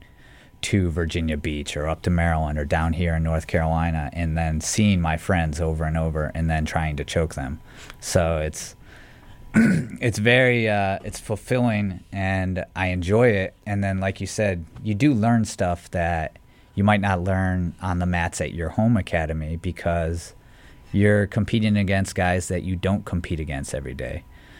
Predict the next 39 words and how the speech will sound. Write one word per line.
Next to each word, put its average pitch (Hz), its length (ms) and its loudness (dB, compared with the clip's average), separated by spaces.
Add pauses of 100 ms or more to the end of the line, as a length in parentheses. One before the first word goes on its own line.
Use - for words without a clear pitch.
(200)
So 85 540 4
if 104 300 0
I 87 380 2
do 113 500 4
compete 107 400 0
against 95 640 -2 (160)
Sean 95 360 0
McChesney 95 640 2
at 85 280 0
my 90 200 0
academy, 104 520 2
he 110 120 4
knows 113 240 2
my 92 120 2
game. 82 420 -2 (100)
We 101 100 2
play 92 260 2
the 87 120 0
same 85 340 0
game 82 280 0
over 78 240 -2
and 76 140 -2
over. 71 340 -6 (460)
Same 95 300 2
thing 90 220 0
with 85 180 0
Andrew 85 240 0
Smith. - 440 -4
We 90 120 0
play 87 300 0
the 78 120 -2
same 90 360 -2
match 78 380 -2
over 87 280 0
and 80 180 0
over 80 240 -2
and 76 120 -4
over 82 240 -2
again. 69 340 -10